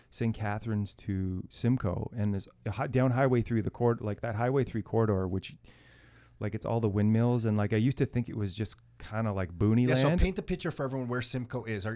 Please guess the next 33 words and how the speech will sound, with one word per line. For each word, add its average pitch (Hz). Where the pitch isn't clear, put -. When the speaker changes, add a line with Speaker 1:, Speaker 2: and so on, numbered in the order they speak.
Speaker 2:
you're 120
talking 127
between, 120
like, 110
London, 123
Sarnia, 123
Speaker 1:
Yeah, 123
so 127
it's, 123
it's 135
Speaker 2:
Windsor? 170
Is, 127
does 127
Simcoe 160
go 143
to 131
the 113
Windsor 151
area? 156
Speaker 1:
It's 151
not 123
as 120
far 110
as 113
that. 131
It's 110
not 113
Speaker 2:
Okay. 110
Speaker 1:
as 110
far. 110
It's -
about 117
an 107